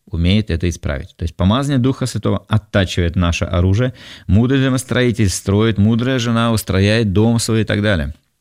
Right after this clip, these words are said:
Посмотрите, это очень интересная мысль. Дар слова мудрости — это такая организационная сила, которая снимает перегрузки с нас и делает нас способными, э, нести дальше то служение, которое дано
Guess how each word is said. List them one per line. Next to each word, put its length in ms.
Посмотрите, 440
это 260
очень 280
интересная 400
мысль. 220
Дар 280
слова 260
мудрости — 480
это 460
такая 260
организационная 1000
сила, 380
которая 440
снимает 560
перегрузки 640
с 100
нас 320
и 100
делает 380
нас 280
способными, 880
э, 400
нести 500
дальше 440
то 140
служение, 500
которое 340
дано 360